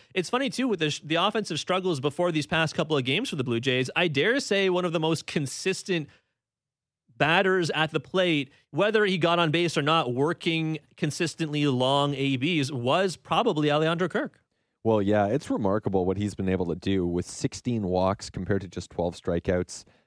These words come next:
Speaker 2: I, I mean, Danny Jansen at this point, he's a tough guy to take out of the lineup. I mean, if I'm the Jays, I'm making sure that he is in that lineup for the Friday game, whether it's D H, whether it's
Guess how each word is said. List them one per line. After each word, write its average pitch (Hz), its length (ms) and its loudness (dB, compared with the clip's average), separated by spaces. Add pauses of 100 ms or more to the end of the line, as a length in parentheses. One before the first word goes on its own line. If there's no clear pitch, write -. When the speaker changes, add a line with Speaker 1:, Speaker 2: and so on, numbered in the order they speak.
Speaker 2:
I, 95 220 -2
I 98 40 2
mean, 98 460 -2
Danny 117 260 0
Jansen 107 400 -2
at 85 120 -6
this 104 160 0
point, 123 400 0 (240)
he's 127 180 2
a 127 40 0
tough 110 240 2
guy 113 200 4
to 98 80 -4
take 104 240 0
out 104 120 0
of 90 60 -4
the 90 60 -4
lineup. 87 460 -2
I 85 40 -4
mean, 98 180 -2
if 90 120 -2
I'm 117 120 2
the 104 80 0
Jays, 98 460 0 (280)
I'm 101 180 2
making 104 300 0
sure 101 240 0
that 98 160 0
he 107 160 -2
is 92 220 -2
in 104 200 -2
that 92 160 0
lineup 92 500 0
for 90 460 -2
the 87 100 -4
Friday 90 580 0
game, 85 560 -2
whether 92 260 0
it's 87 140 -6
D 87 260 -4
H, 127 360 -2
whether 87 260 -2
it's - 260 -8